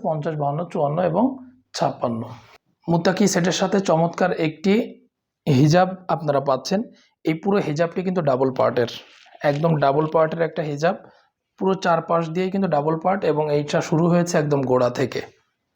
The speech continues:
এই হিজাবের পুরোটা। আর এটা বডি কভার করবে, পুরো বডিটাই সুন্দরভাবে কভার করবে। এটা তৈরি করতে ব্যবহার করা হয়েছে প্রিমিয়াম কোয়ালিটির চেরি কাপড়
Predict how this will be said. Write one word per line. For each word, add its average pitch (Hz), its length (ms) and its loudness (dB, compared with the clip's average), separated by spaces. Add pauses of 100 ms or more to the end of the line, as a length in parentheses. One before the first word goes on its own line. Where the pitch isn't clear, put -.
(220)
এই 139 120 4
হিজাবের 156 320 2 (140)
পুরোটা। 131 280 0
আর 147 120 2
এটা 180 160 4
বডি 160 240 2
কভার 135 200 -2 (100)
করবে, 113 220 -8 (480)
পুরো 165 140 0 (100)
বডিটাই 170 420 2
সুন্দরভাবে 175 420 0 (100)
কভার 160 220 4 (100)
করবে। 185 220 0 (160)
এটা 160 200 -4
তৈরি 160 180 -2
করতে 170 240 -6
ব্যবহার 160 300 2
করা 170 160 2
হয়েছে 175 260 -4
প্রিমিয়াম 160 360 0
কোয়ালিটির 147 360 2
চেরি 156 240 4
কাপড় 196 260 2